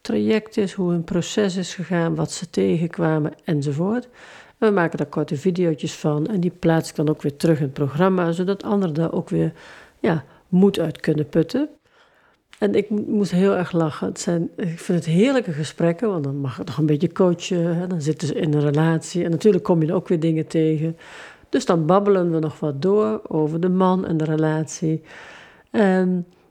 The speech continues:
mijn vraag altijd in dit, in deze gesprekken is: "En is het je type man zoals je je voor had gesteld voor je dus deze man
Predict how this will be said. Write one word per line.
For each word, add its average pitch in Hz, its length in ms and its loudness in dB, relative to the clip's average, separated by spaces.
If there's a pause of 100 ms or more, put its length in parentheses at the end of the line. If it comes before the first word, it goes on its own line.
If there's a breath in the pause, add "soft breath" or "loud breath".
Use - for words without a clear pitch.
(140)
mijn 202 320 2
vraag 196 460 0
altijd 185 540 2
in 226 220 4
dit, 175 280 -2
in 220 220 2
deze 170 320 0
gesprekken 202 600 -2
is: 170 320 -4 (600 loud breath)
"En 247 340 2 (380)
is 233 180 2
het 226 180 -6
je 175 160 0
type 220 340 0
man 196 520 2 (160)
zoals 175 420 -4
je 170 100 -2
je 151 80 0
voor 170 640 0 (160)
had - 280 -4
gesteld 180 720 -4 (140)
voor - 520 -2
je 180 320 2
dus 165 320 -2
deze 160 340 2
man 156 300 0